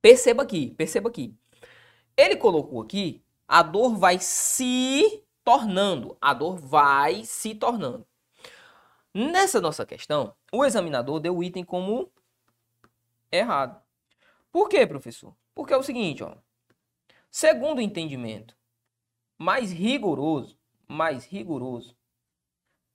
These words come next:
de algumas bancas, você vai ter de se ater que o verbo auxiliar,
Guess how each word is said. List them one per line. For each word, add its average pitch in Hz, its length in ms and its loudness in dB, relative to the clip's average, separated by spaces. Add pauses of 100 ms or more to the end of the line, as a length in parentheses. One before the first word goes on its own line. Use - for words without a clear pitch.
(800)
de 147 100 -6
algumas 110 360 -4
bancas, 127 520 -10 (460)
você 233 240 0
vai 240 160 0
ter 226 160 0
de 202 60 -12
se - 120 -6
ater 165 360 -6
que 113 300 -18 (1400)
o 277 200 0
verbo 147 340 0
auxiliar, 113 840 -6